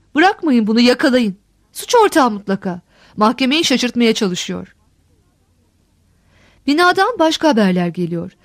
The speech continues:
Kadının ifadesi değişti. Sıska adam öldürülmüş. Peki yerdeki ceset? O canlı canım. Katil oymuş, saklanmış. Cesedin bacaklar arasından emekleyerek kaçmaya çalışırken yakalanmış.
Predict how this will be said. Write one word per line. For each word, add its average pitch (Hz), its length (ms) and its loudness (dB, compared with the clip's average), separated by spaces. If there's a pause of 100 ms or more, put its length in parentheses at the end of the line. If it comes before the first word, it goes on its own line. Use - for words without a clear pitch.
(220)
Kadının 247 340 0
ifadesi 220 560 -2
değişti. 185 460 -6 (120)
Sıska - 380 -2
adam 214 220 2
öldürülmüş. 180 600 -2 (180)
Peki 359 280 0
yerdeki 240 380 2
ceset? 226 500 -2 (380)
O 294 160 2
canlı 233 360 2
canım. 190 360 -2 (340)
Katil 349 380 0
oymuş, 277 300 0
saklanmış. 220 800 -4 (560)
Cesedin 381 400 0
bacaklar 311 440 0
arasından 254 560 -2
emekleyerek 254 580 0
kaçmaya 202 360 -4
çalışırken 254 640 -2
yakalanmış. 190 680 -4